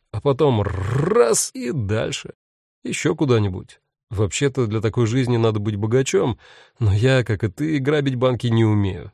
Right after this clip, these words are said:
Бонни и Клайда из нас не выйдет, это я уже понял. Но, может, оно и неплохо?» «Переезжать из города в город», зачарованно повторила Рут. «Менять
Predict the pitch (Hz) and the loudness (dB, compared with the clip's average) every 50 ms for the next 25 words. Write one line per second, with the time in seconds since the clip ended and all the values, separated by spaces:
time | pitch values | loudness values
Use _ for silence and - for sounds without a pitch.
0 | _ _ - 147 156 202 240 226 196 156 135 107 - 127 135 151 165 165 156 165 | _ _ -14 -4 -4 -2 -2 0 0 -2 -2 0 0 0 2 2 0 2 2 2
1 | 160 135 120 110 107 - 147 143 139 117 101 98 92 90 92 - - _ - - | 2 2 2 0 0 2 2 2 2 2 0 -2 -4 -6 -10 -14 -16 _ -20 -20
2 | - _ - 123 - 127 120 117 117 117 110 127 113 - 110 98 92 92 87 82 | -20 _ -8 -6 -2 0 2 2 2 4 4 2 2 2 0 -2 -2 -2 -6 -8
3 | - _ _ _ _ _ _ - 104 95 95 92 92 98 92 92 95 107 104 _ | -12 _ _ _ _ _ _ -2 0 2 2 2 2 2 0 0 -2 -6 -12 _
4 | _ _ - 107 98 95 - - 104 98 98 98 98 98 98 101 95 - 135 165 | _ _ -8 -6 -4 -4 -4 -4 -4 -4 -2 -2 -2 -2 -2 -2 -2 -4 -4 -4
5 | 156 - - - 117 _ _ _ _ _ _ _ _ _ _ - 117 110 113 110 | -4 -6 -10 -16 -18 _ _ _ _ _ _ _ _ _ _ -2 0 2 2 2
6 | 107 101 92 107 139 165 - 185 143 120 123 139 151 147 143 120 123 123 123 123 | 2 0 0 -2 -4 -2 -2 -2 -2 0 0 0 2 2 0 0 0 -2 -2 -4
7 | 120 123 131 135 143 143 135 120 98 92 - _ - _ _ _ _ _ _ _ | -6 -6 -4 -2 0 2 2 0 0 -4 -8 _ -20 _ _ _ _ _ _ _
8 | _ _ - 107 101 101 - - 113 104 107 107 101 92 95 98 92 - 107 - | _ _ -6 -2 -2 -2 0 0 0 2 2 2 2 2 0 -2 -2 -4 -6 -8
9 | - - 104 98 101 98 95 98 101 95 98 92 - - _ _ _ _ _ _ | -4 -2 -2 0 0 0 0 -2 -2 -2 -4 -6 -6 -12 _ _ _ _ _ _
10 | _ _ _ - 110 110 120 131 139 156 180 190 185 - - | _ _ _ -2 0 2 4 4 4 2 2 0 -2 -6 -8